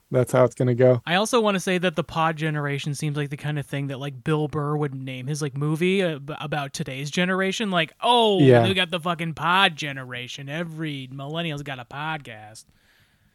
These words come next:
Speaker 1: And the movie feels like that. And there was w-, something saying it was a comedy. It isn't. It's not a comedy. Uh, it's not very funny. It <laughs> kinda just, like, goes on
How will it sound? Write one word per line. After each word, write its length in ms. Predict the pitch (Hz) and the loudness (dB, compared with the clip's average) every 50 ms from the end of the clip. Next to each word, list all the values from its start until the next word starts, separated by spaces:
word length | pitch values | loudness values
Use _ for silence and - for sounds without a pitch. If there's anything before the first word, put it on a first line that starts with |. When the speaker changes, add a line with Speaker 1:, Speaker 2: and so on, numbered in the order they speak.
| _ | _
Speaker 1:
And 360 | - 156 156 180 185 175 175 - _ _ _ | 8 10 12 12 10 8 6 0 _ _ _
the 100 | 165 160 | 6 8
movie 260 | 147 156 175 202 226 | 8 8 8 6 4
feels 340 | 185 - - 156 160 160 147 | 2 4 6 6 6 6 6
like 200 | 151 131 127 - | 4 2 2 2
that. 320 | - 123 120 117 120 - - _ _ _ _ _ _ - | 2 2 2 2 0 -2 -6 _ _ _ _ _ _ 4
And 340 | 160 143 143 139 143 143 - _ _ - | 4 6 6 4 2 0 -4 _ _ 2
there 180 | 175 160 165 165 | 6 6 8 8
was 140 | 160 147 | 6 4
w-, 180 | 139 139 160 - | 2 0 -2 -4
something 480 | 160 - - 170 208 196 - 185 185 165 | -2 0 2 2 2 4 6 4 4 6
saying 320 | - 165 151 156 160 160 | 4 4 4 6 4 4
it 80 | 160 131 | 0 -2
was 140 | 139 120 | -2 -4
a 40 | 123 | -6
comedy. 600 | - - 139 143 143 143 147 143 139 135 139 143 - - _ _ _ _ _ _ _ _ _ _ - | -2 2 2 4 4 4 4 4 4 2 0 -2 -6 -12 _ _ _ _ _ _ _ _ _ _ 0
It 120 | 151 131 | 2 4
isn't. 240 | 131 127 123 147 - _ | 4 2 0 -2 -4 _
It's 160 | - 139 - - | -2 -2 0 2
not 180 | 139 131 131 | 2 2 2
a 40 | 127 | 0
comedy. 640 | - - 127 120 117 117 117 120 120 120 120 143 - _ _ _ _ _ _ _ _ _ - | 0 -2 -2 0 0 0 2 2 2 2 0 -2 -8 _ _ _ _ _ _ _ _ _ 0
Uh, 640 | - 131 120 117 117 117 123 127 131 - - - - - _ _ _ _ _ | 2 4 4 4 4 4 2 2 0 0 -2 -4 -8 -12 _ _ _ _ _
it's 220 | - - 151 131 | -4 -2 0 6
not 180 | 135 143 139 143 | 8 8 8 10
very 180 | 156 160 147 135 | 10 10 10 10
funny. 540 | - - 131 120 120 123 120 120 123 143 - | 8 6 6 6 6 6 4 4 2 -2 -4
It 120 | - 123 - | -8 -8 -6
<laughs> 480 | - - - - 170 - - 175 156 | -8 4 8 8 10 10 10 8 10
kinda 260 | - 160 156 147 170 | 10 10 12 12 12
just, 280 | 156 156 151 143 - - 139 - | 10 10 6 6 4 -2 -8 -2
like, 300 | - 147 131 123 120 - - - - - - _ _ _ _ _ _ _ _ _ _ _ _ _ _ - - - | 2 4 4 4 2 -2 -8 -20 -20 -20 -20 _ _ _ _ _ _ _ _ _ _ _ _ _ _ -20 2 8
goes 280 | 151 139 143 147 143 | 10 12 12 12 12
on 340 | - 127 127 135 143 147 147 | 10 8 10 8 8 6 6